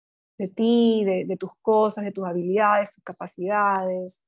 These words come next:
Más bien ahí es una buena oportunidad para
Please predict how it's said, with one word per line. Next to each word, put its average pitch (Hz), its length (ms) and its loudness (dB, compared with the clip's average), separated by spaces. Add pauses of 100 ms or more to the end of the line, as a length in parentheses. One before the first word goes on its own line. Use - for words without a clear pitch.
Más 208 160 -10
bien 233 260 4
ahí 214 380 -4
es - 260 -12
una 214 160 -2
buena 220 440 2
oportunidad 190 600 -6
para 190 320 -4